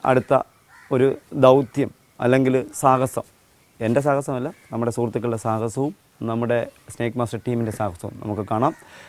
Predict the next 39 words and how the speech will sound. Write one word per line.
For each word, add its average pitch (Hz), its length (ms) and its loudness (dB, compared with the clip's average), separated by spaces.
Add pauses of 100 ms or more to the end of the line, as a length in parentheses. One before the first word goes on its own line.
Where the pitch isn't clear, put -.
(160)
ഒരപകടവും 123 520 6
കൂടാതെ, 113 200 2
ഇതിപ്പോൾ 123 260 0
ഒരു 117 100 -2 (220)
തിങ്ങിയ 123 280 2
സ്ഥലമാണ്. 110 340 -2
ഇതിപ്പോൾ 113 200 0
എൻ്റെ 117 240 0
വീടല്ല, 117 220 0
കാരണം 110 220 0
എൻ്റെ 110 180 0
വീട് 123 180 0
മെയിൻ 120 220 0
റോഡ് 117 160 4
ആയതുകൊണ്ട് 117 300 0
അവിടെ 113 160 2
വെച്ച് 117 160 -2
നമുക്ക് 113 200 -4
ഇങ്ങനെയുള്ള 120 320 2 (460)
സംവിധാനങ്ങൾ 120 500 2
ചെയ്യാൻ 113 160 0
കഴിയില്ല. 104 180 -2
അപ്പോൾ 110 100 -2
എൻ്റെ 113 120 0
ഒരു 107 120 -4
സുഹൃത്തിൻ്റെ 117 500 -2
വീട്ടിലാണ് 110 320 -4
നമ്മളിപ്പോൾ 113 340 -2
നിൽക്കുന്നത്. 113 360 -2 (340)
ആ - 20 2 (400)
അദ്ദേഹം, 113 320 0
അദ്ദേഹവും 120 300 2
നമ്മുടെ 117 220 0
കൂടെയുണ്ട്. 110 340 0 (300)
അപ്പോൾ 110 160 2
അദ്ദേഹത്തിൻ്റെ 117 460 2
വീട്ടിൽ 110 220 -2 (240)
നമ്മൾ 107 180 -2 (360)
ഈ - 20 2